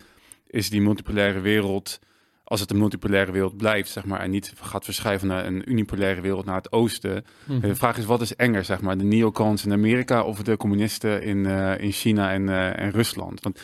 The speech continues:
Speaker 2: Dit is de toekomst. Macron die hier met zijn communistische denkbeelden voor een communistische Chinese
Speaker 1: Ja.
Speaker 2: vlag staat, eh, helemaal rood. Dit is Macron. Dat rode, dat zit,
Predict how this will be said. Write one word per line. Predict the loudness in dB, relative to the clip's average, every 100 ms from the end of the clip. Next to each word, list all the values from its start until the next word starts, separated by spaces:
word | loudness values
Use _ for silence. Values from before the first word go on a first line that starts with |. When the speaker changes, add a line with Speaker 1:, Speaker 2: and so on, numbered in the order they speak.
| 0
Speaker 2:
Dit | 0 2
is | -2
de | -2
toekomst. | 0 0 2 2 0 -4 -2
Macron | -2 2 2 4 2
die | 2
hier | 2 2
met | 0
zijn | -2 -4
communistische | 0 0 0 -2 -2 -4 0
denkbeelden | 2 2 2 0 -2
voor | -4
een | -2
communistische | -2 0 0 -2 -4 -6 -6
Chinese | -4 -2 0 4
Speaker 1:
Ja. | 4 4
Speaker 2:
vlag | 2 2
staat, | -2 -2 -4 -6 -10 -10 -6
eh, | -4 -4 -4 -2
helemaal | -2 0 0 2
rood. | 2 2 2
Dit | 2 2
is | -2
Macron. | -4 -2 2 4 2
Dat | 0 2
rode, | 4 6 4 4 2 0 -10 -20 _ -4
dat | -4 -2
zit, | 0 0 -2 -14